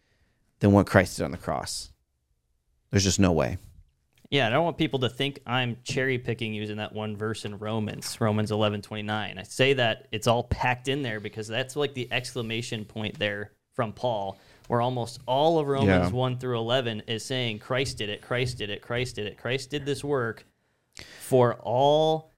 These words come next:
Speaker 2: those who are Israelite descendants here in this church," 'cause it's a good mix in Ro-, in the Roman church, "and those who are outside of Israel,"
Speaker 1: Yeah.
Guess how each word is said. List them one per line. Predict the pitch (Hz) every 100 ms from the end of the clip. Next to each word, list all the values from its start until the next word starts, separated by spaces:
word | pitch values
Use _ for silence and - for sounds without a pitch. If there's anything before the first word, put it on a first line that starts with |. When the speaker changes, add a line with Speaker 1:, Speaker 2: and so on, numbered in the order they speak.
| _ -
Speaker 2:
those | 117 131 139
who | 147
are | 147
Israelite | 139 147 151 147 147
descendants | 151 131 135 139 147 -
here | 143 139
in | 143
this | 139
church," | - 127 139 -
'cause | 120
it's | 107 104
a |
good | 107 120 123
mix | 123 127 - -
in | 135 131
Ro-, | 123 123
in | 123 117 117
the | 113
Roman | 113 113 131
church, | 131 110 110 117 - _ _ _ _
"and | 147 156 156
those | 127 113 117 120
who | 131 123 -
are | 107 107 -
outside | 135 147 113 104
of | 113
Israel," | 139 170 123 98 95 -
Speaker 1:
Yeah. | 117 98 82